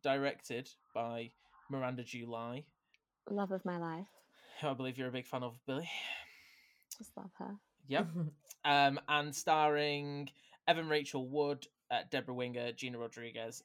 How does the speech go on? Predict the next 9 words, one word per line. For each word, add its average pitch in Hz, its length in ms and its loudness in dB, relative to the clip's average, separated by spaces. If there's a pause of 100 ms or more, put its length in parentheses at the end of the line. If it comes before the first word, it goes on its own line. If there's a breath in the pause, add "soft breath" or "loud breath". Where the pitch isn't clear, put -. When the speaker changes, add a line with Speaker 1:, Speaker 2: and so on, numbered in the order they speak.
Speaker 1:
and 117 280 -8 (160)
Richard - 560 -8 (480)
Jenkins. 120 1400 -4 (1120)
Um, 131 380 2 (140)
Kajillionaire 151 720 2 (140)
tells 139 500 0
the 131 100 -8
story 127 680 -2 (460 soft breath)
of, 131 320 6